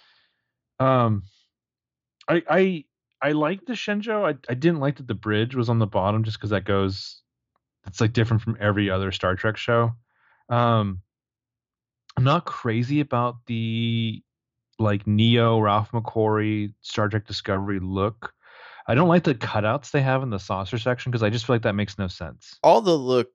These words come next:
Speaker 2: it, it, it didn't look Star Trek-y to me. I don't know. It, it all looked very Mass Effect to me, especially the, the spacesuit thing that she was in was very Mass Effect. Um,
Speaker 1: Well,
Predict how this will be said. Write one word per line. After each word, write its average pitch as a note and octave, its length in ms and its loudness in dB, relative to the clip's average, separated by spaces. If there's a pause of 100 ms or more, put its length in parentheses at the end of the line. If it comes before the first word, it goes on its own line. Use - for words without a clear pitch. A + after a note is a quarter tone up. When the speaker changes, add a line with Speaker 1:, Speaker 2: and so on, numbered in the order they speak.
Speaker 2:
it, B2+ 220 -8
it, A2+ 180 -10
it C3 160 -6
didn't E3 340 -12 (240)
look B2 240 -6
Star G#2+ 280 -2
Trek-y B2+ 360 -6
to C3 80 -12
me. C3+ 460 -10
I G#2+ 160 -4
don't F#2+ 220 -4
know. F2 320 -8
It, G2 220 -2
it G#2+ 80 0
all A2+ 160 4
looked A2 140 -4
very G2 180 -2
Mass E2+ 320 -8
Effect D#2 320 -8
to - 80 -20
me, F2 140 -12
especially C3 400 -6
the, F2+ 240 -4 (300)
the G2+ 100 -2
spacesuit - 640 -6
thing E2+ 300 -8
that D#2 100 -12
she - 160 -12
was E2 160 -10
in D#2 220 -8
was E2 140 -14
very F2+ 280 0
Mass D#2+ 260 -10
Effect. F2 380 -10 (540)
Um, F2+ 300 -4
Speaker 1:
Well, F3 160 2